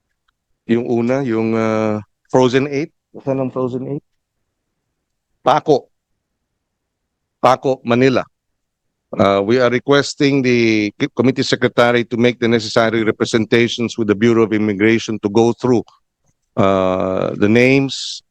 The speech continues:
of these, uh, Chinese nationals and their whereabouts.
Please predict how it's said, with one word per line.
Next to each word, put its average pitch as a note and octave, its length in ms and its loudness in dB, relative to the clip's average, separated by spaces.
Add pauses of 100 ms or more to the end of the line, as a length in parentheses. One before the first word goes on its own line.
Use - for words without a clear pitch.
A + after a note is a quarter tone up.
(500)
of G2 240 0
these, A2+ 380 0
uh, G2+ 500 0 (320)
Chinese A#2+ 500 0
nationals A2+ 800 -2 (420)
and G2+ 180 0
their G#2+ 160 2
whereabouts. G#2+ 800 -2